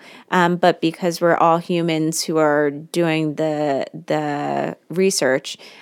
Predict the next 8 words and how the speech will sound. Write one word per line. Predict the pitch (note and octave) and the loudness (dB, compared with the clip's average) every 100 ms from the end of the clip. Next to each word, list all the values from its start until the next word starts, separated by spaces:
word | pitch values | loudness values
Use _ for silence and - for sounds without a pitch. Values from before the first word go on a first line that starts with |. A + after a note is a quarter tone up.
| - | -8
um, | D#3+ E3 D#3 E3 _ _ F3 | -2 0 0 -2 _ _ -4
inherently | E3+ - D3+ F3 - F#3 F3+ | -4 -2 -2 -2 0 0 0
some | - E3+ | 0 0
of | E3 D3 | 0 2
our | C#3 D3 | 0 2
biases | B2+ A#2+ D#3 - - | 0 -2 -4 -8 -8
come | - | -8
in. | A2 - E3 | -10 -10 -14